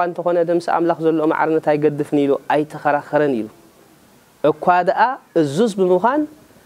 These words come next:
እንሆ ብገዛእ ፍቓዱ ክሳዕ መስቀል፣ እረ ክሳዕ ሞት በጽሐ ኢሉ። ንሞት ስዒሩ ኸ ኣብ ሳልሳይ፣ ኣብ ሳልሳይ መዓልቲ እንሆ ብዓወት ተንስአ። ብፍቓዱ ሞይቱ ብስልጣኑ ተንስአ።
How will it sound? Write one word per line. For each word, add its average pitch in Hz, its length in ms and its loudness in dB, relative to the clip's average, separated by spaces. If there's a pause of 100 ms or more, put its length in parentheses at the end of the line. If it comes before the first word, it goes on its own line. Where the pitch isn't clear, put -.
(260)
እንሆ 147 240 4 (140)
ብገዛእ 151 520 0
ፍቓዱ 151 320 -2 (680)
ክሳዕ - 340 -2
መስቀል፣ 156 440 0 (140)
እረ 147 240 2
ክሳዕ - 340 -6
ሞት 127 260 -2 (100)
በጽሐ - 340 -12
ኢሉ። - 140 -16 (840)
ንሞት 139 440 0
ስዒሩ - 300 -6
ኸ 120 120 -6
ኣብ 120 140 -6
ሳልሳይ፣ 117 400 -8 (200)
ኣብ 123 160 -10
ሳልሳይ - 360 -6
መዓልቲ - 340 -6 (720)
እንሆ 120 300 -4 (200)
ብዓወት 113 500 -4 (120)
ተንስአ። - 460 -8 (560)
ብፍቓዱ 135 520 -2
ሞይቱ 120 260 -2 (240)
ብስልጣኑ 113 600 -12 (260)
ተንስአ። - 400 -14